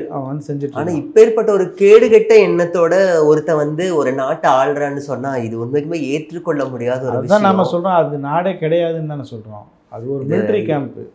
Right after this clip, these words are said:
Speaker 2: ஏத்துக்க முடியல. அதே மாதிரி ஒரு ஆட்டிசம் பாதிக்கப்பட்ட ஒரு சிறுவனையும் அவங்க வந்துட்டு
Speaker 1: ம்.
Speaker 2: கைது பண்ணி வி-, விடுதலை பண்ண ஒரு விஷயமும் இப்ப நெகிழ்ச்சி ஏற்படுத்தியிருக்கு. அந்த அம்மா பையனும் கட்டிப்பிடிச்சு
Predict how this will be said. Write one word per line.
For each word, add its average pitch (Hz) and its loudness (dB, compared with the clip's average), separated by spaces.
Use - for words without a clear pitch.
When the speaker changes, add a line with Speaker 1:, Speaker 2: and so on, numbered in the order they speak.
Speaker 2:
ஏத்துக்க 147 -4
முடியல. 123 -6
அதே 123 -2
மாதிரி 180 -2
ஒரு 165 2
ஆட்டிசம் 190 0
பாதிக்கப்பட்ட 147 0
ஒரு 113 -4
சிறுவனையும் 165 -2
அவங்க 131 -2
வந்துட்டு 127 -4
Speaker 1:
ம். - -10
Speaker 2:
கைது 139 -6
பண்ணி 135 -4
வி-, 113 -6
விடுதலை 143 -4
பண்ண 127 -4
ஒரு 107 -8
விஷயமும் 127 -10
இப்ப 143 -6
நெகிழ்ச்சி 143 -6
ஏற்படுத்தியிருக்கு. 110 -8
அந்த 120 -2
அம்மா 131 -2
பையனும் 127 -6
கட்டிப்பிடிச்சு 127 -12